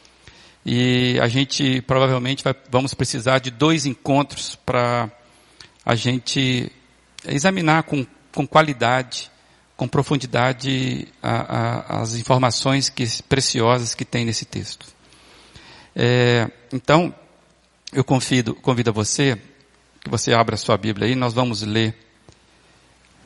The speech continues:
capítulo vinte e um de João,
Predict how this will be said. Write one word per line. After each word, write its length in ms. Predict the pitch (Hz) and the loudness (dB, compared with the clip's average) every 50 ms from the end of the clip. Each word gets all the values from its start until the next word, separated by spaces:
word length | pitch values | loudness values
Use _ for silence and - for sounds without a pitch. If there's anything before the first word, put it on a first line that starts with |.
| - _ - _ _ _ | -20 _ -20 _ _ _
capítulo 720 | _ - 107 - - 131 127 - - 123 113 110 107 110 - - | _ 0 0 2 2 2 2 2 0 -2 0 0 -2 -2 -4 -10
vinte 360 | - 117 127 156 165 - - - | -4 0 0 0 2 0 -2 0
e 60 | 117 | 0
um 220 | 120 127 143 156 156 - _ _ _ _ - | 0 0 -2 -4 -6 -14 _ _ _ _ -6
de 120 | 107 113 | -4 -4
João, 440 | 110 107 113 104 110 110 120 139 151 | -2 0 2 2 4 2 2 0 -4